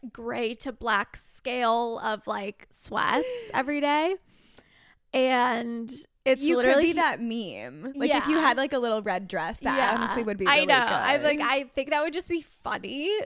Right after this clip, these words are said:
Speaker 1: because that's, like, literally just, like, he would just go out, like, normal. But I'm like, I don't really wanna be Hailey Bieber.
Speaker 2: Yeah,
Speaker 1: But
Speaker 2: it's less
Speaker 1: Barbenheimer
Speaker 2: fun.
Speaker 1: is good, too.
Speaker 2: I think he would, he could do
Speaker 1: Yeah.
Speaker 2: that. He could just wear black. He
Speaker 1: Yeah.
Speaker 2: doesn't even have to wear a hat.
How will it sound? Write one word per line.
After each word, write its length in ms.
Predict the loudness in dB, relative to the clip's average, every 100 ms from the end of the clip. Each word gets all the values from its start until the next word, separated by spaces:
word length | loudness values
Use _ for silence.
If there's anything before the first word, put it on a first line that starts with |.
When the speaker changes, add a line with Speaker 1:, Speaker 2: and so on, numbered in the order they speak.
| -6
Speaker 1:
because 380 | -8 -4 -6 -4
that's, 220 | -6 -4
like, 160 | -6
literally 540 | -6 -8 -4 0 0 0
just, 240 | -6 -8
like, 340 | -6 -6 -8 -20 _ -18
he 260 | -10 -10
would 240 | -4 -4 -2
just 220 | -8 -8 -8
go 100 | -2
out, 260 | 2 2 0
like, 180 | -6
normal. 440 | -4 -6 -2 0 0
But 120 | 0
I'm 140 | 0
like, 120 | -2 0
I 80 | 0
don't 100 | 2
really 180 | 2 2
wanna 160 | 0
be 120 | -2 -12
Hailey 480 | -8 -8 -8 -12 -14
Bieber. 540 | -12 -12 -10 -12 -10 -12 -14 -20 -12 -2
Speaker 2:
Yeah, 320 | 0 0 -2
Speaker 1:
But 40 |
Speaker 2:
it's 60 | 0
less 320 | 2 2 0
Speaker 1:
Barbenheimer 220 | 0 2 2 2
Speaker 2:
fun. 80 | -2
Speaker 1:
is 180 | -6
good, 300 | -8 -8 -8
too. 300 | -10 -10 -10 -8
Speaker 2:
I 120 | -8
think 160 | -8 -10
he 160 | -10 -10
would, 220 | -10 -10 -20 -20
he 180 | -12 -10
could 120 | -8 -8
do 60 |
Speaker 1:
Yeah. 40 | -10
Speaker 2:
that. 100 | -12
He 60 |
could 100 | -14
just 140 | -16 -14
wear 140 | -16 -16 _
black. 340 | -14 -14 -16 -18
He 100 | -10
Speaker 1:
Yeah. 100 | -6
Speaker 2:
doesn't 160 | -4 -4
even 140 | -6
have 100 | -10
to 60 | -10
wear 100 | -10
a 40 |
hat. 260 | -10 -14